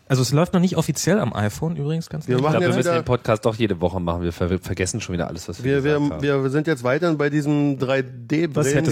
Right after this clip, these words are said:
Speaker 2: Brillengerät.
Speaker 1: jetzt gerne hier?
Speaker 2: Ich hätte gerne Blade Runner Final Cut.
Speaker 1: So, dann müssen wir hier wieder umschalten auf
Speaker 2: Ja, musste. Sonst, glaub ich, sehe ich jetzt
Speaker 1: Ah, warte mal, jetzt hat er hier gerade, zeigt
Speaker 2: Sonst
Speaker 1: er
Speaker 2: trennt er die Bilder nämlich jetzt falsch auf, ne?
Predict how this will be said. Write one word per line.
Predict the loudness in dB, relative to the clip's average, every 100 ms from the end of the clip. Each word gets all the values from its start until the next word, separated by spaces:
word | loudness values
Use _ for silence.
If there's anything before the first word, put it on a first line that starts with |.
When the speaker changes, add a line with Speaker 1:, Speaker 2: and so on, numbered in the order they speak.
| 2
Speaker 2:
Brillengerät. | 2
Speaker 1:
jetzt | 2 0
gerne | 0 2
hier? | 0 0
Speaker 2:
Ich | 0
hätte | 0 0
gerne | 0 2
Blade | 2 2 2 2
Runner | 2 2 -2
Final | 0 2 4 2
Cut. | 0 -2 -6 -6
Speaker 1:
So, | -8 0 2
dann | 2
müssen | 0
wir | 0
hier | 2
wieder | 2
umschalten | 0 -2 0 0 -2
auf | -2 -2 -4 -12 -6
Speaker 2:
Ja, | 0 2
musste. | 2 0 -2
Sonst, | 0 0 -2
glaub | 0 0
ich, | 2
sehe | 0
ich | 2
jetzt | 0 0 -4
Speaker 1:
Ah, | 2 4
warte | 4
mal, | 2
jetzt | 0
hat | 0
er | 0
hier | 0
gerade, | 0 2 2
zeigt | 0 -4
Speaker 2:
Sonst | -2 0
Speaker 1:
er |
Speaker 2:
trennt | 0 2 2
er | 2
die | 2
Bilder | 4 4 4
nämlich | 2 2
jetzt | -2 -4
falsch | -4 -4 -4
auf, | -6 -4
ne? | -4